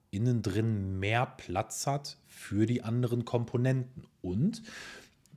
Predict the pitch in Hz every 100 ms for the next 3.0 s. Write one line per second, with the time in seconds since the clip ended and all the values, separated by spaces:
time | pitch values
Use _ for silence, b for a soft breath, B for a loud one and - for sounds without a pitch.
0 | - 101 101 95 - - - 92 85 82
1 | 80 - - - - 85 131 220 196 90
2 | - - - 98 87 - 107 139 214 -